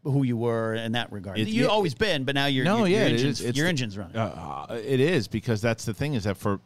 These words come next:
Speaker 2: because Mark and I met
Speaker 1: Mm-hmm.
Speaker 2: through t-, the Comedy Store, right? And we were both comedians, and I was
Speaker 1: Yeah.
Speaker 2: comedian first, like you said. I'd,
Speaker 1: Yeah.
Speaker 2: I'd done all this stuff, and I
Speaker 1: You helped him
Speaker 2: I
Speaker 1: get
Speaker 2: helped
Speaker 1: there.
Speaker 2: him,
Speaker 1: Yeah, yeah.
Speaker 2: right? So, but when we started Schmoes, the fans never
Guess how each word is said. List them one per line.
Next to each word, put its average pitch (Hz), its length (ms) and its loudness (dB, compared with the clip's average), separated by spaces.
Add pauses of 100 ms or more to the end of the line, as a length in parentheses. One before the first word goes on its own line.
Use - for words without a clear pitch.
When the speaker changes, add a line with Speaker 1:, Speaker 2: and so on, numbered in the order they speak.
(180)
Speaker 2:
because 98 500 -4
Mark 107 340 -2
and 123 100 0
I 110 80 2
met 101 320 2 (460)
Speaker 1:
Mm-hmm. 104 120 -12
Speaker 2:
through 101 220 0
t-, - 220 -6
the 90 100 -16
Comedy 143 320 -2
Store, 76 240 -4
right? 80 180 -2
And 101 140 -6
we 95 60 -2
were 87 60 -2
both 92 300 -4
comedians, 90 540 0
and 82 100 -2
I 85 80 0
was 87 200 -2
Speaker 1:
Yeah. 80 60 -12 (300)
Speaker 2:
comedian 82 300 -4
first, 147 340 0
like 87 80 -4
you 87 100 -8
said. 87 400 -2
I'd, 76 80 -8
Speaker 1:
Yeah. - 160 -4
Speaker 2:
I'd 95 140 -12
done 101 240 -2
all 92 140 -2
this 87 120 -4
stuff, 135 300 -2
and 98 80 -2
I 87 40 0
Speaker 1:
You 202 140 -4
helped 254 200 -4
him 285 260 -4
Speaker 2:
I - 40 -4
Speaker 1:
get 101 60 0
Speaker 2:
helped 196 260 2
Speaker 1:
there. 139 120 0
Speaker 2:
him, 82 60 -2
Speaker 1:
Yeah, 113 60 0
yeah. 135 80 2
Speaker 2:
right? 95 120 -4
So, 104 340 2 (120)
but 156 280 2 (320)
when 113 140 -2
we 127 80 2
started 131 340 0
Schmoes, 240 280 0
the - 80 -10
fans 120 340 -6
never 95 200 -2